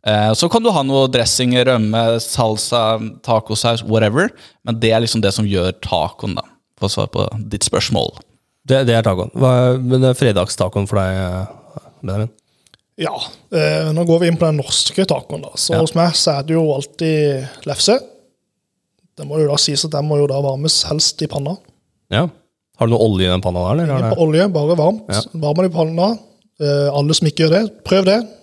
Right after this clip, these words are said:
Speaker 2: Mm.
Speaker 3: Ny verden av taco med en gang.
Speaker 2: Mm.
Speaker 3: Det er helt magisk hvis dere bare gjør det.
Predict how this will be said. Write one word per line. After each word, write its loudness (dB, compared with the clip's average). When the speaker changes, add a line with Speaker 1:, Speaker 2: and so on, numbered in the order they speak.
Speaker 2:
Mm. -20
Speaker 3:
Ny 2
verden 2
av 2
taco 2
med 2
en 2
gang. 2
Speaker 2:
Mm. -20
Speaker 3:
Det -2
er -2
helt -2
magisk -2
hvis -2
dere -4
bare -2
gjør -2
det. -14